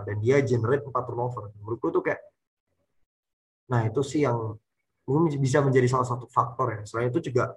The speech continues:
Kevin Durant juga fall out. Dia nembak buruk-buruk, buruk banget, empat per dua belas field goal-nya. Itu sih yang menurutku, eh, dari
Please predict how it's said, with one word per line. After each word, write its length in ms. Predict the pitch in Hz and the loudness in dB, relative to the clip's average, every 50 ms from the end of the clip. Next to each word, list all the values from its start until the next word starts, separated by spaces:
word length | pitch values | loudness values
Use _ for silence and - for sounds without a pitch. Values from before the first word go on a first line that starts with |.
| - _ _ | -14 _ _
Kevin 240 | - 143 139 143 135 | -6 -2 0 2 2
Durant 240 | 123 123 135 156 147 | 4 4 4 4 4
juga 160 | 135 131 123 | 4 4 4
fall 240 | - 139 120 - - | 4 2 2 2 2
out. 400 | 113 113 123 - - - - _ _ _ _ _ _ _ - - _ _ _ _ | 2 2 2 2 0 -6 -16 _ _ _ _ _ _ _ -20 -20 _ _ _ _
Dia 160 | - 131 156 156 | 0 2 2 4
nembak 560 | 156 156 143 131 127 127 127 123 123 - - _ _ - | 4 2 2 2 2 2 2 2 0 -6 -14 _ _ -6
buruk-buruk, 560 | 127 135 143 - - 123 131 135 135 127 - | 0 0 0 0 2 0 2 2 2 0 -2
buruk 300 | 143 135 151 160 160 160 147 | 0 4 4 6 6 4 4
banget, 320 | 143 127 117 127 123 - - - | 2 2 2 0 -4 -6 -8 -4
empat 180 | - 151 - | -2 -2 -2
per 140 | - 143 131 | 0 -2 0
dua 160 | 131 127 123 | 2 2 2
belas 240 | 113 117 117 127 120 | 2 2 0 0 0
field 200 | - 143 127 - | 0 -2 -2 0
goal-nya. 360 | - 110 104 - 95 98 123 - _ _ _ _ _ _ _ _ _ _ _ _ _ _ _ _ _ _ _ _ _ _ _ _ _ _ _ _ _ _ _ | -2 -4 -6 -6 -8 -8 -8 -10 _ _ _ _ _ _ _ _ _ _ _ _ _ _ _ _ _ _ _ _ _ _ _ _ _ _ _ _ _ _ _
Itu 240 | - 139 143 160 135 | -4 -2 -2 -2 -2
sih 100 | 139 135 | 0 0
yang 140 | 123 120 123 | 0 0 0
menurutku, 640 | 117 120 120 - - 147 143 127 113 - - - - _ _ _ _ _ _ _ _ _ _ _ - | -2 -2 -4 -4 -2 2 2 2 2 0 -4 -8 -16 _ _ _ _ _ _ _ _ _ _ _ -4
eh, 400 | 117 113 110 107 107 104 104 104 104 113 | -2 -2 0 -2 -2 -4 -4 -4 -2 0
dari 180 | 131 131 131 | 2 2 4